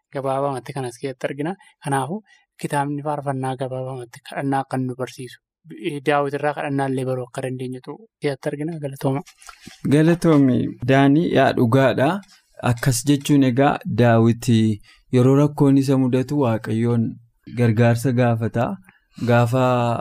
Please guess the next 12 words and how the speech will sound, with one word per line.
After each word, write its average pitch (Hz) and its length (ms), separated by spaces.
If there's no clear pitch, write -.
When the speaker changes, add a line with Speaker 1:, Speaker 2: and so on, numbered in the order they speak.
Speaker 2:
rakkina 139 460
sana 135 240
keessaa 123 420
inni 127 160
baasu 123 360
immoo 123 320
Waaqa 127 320
isa 131 140
gargaare 113 500
kana 110 260
jajata 113 480
jechuudha. 113 560